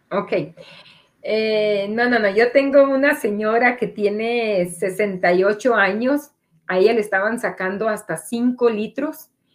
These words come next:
y ahorita está tan feliz, está tan contenta, mi viejita, le digo, porque ella co-, duró muchos años con el problema y, y, y, pues, se ve, eh,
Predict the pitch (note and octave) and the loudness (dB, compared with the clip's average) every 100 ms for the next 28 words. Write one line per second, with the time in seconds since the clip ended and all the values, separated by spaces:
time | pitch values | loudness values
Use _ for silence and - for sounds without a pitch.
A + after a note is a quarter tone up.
0 | _ _ G#3 G#3+ G#3 G3 F3+ F#3 A3 A#3 | _ _ -6 -2 0 2 4 4 0 -4
1 | B3+ B3 G3 F#3+ A3 B3 - E3 E3+ G3+ | -6 -2 -2 0 -2 -2 -2 -2 -2 -6
2 | - - F#3 F3+ G#3 G#3+ A#3+ E3+ E3+ F#3 | -8 -6 -4 -2 -2 -2 -2 -4 -4 -2
3 | F3+ F#3 F#3 F3+ F#3 F3+ F3+ G3+ F#3 G3+ | -2 -2 -4 -2 -2 -2 -2 -6 -6 -2
4 | G3+ F#3+ F#3+ F#3 G#3+ F3+ E3+ F3 D3+ D#3 | 0 0 -2 -4 -4 -6 -8 -8 -6 -8
5 | - _ _ - F#3 G#3+ G#3+ F#3+ E3+ E3+ | -10 _ _ -4 0 0 -2 -4 -2 -2
6 | F3 F#3 G3 A3 G3 F#3 G#3 G#3+ F3 D#3+ | -2 -4 -8 -8 -8 -6 -6 -4 -6 -4
7 | F3 E3 F3 F#3 F3+ E3 D3+ D3+ D3 - | -2 -2 -2 -4 -4 -6 -8 -10 -14 -14
8 | E3 D3 - E3+ F3 E3 F3 D3+ E3 - | -14 -12 -12 -8 -6 -6 -4 -4 -4 -4
9 | F3 D#3 D3+ | -6 -6 -8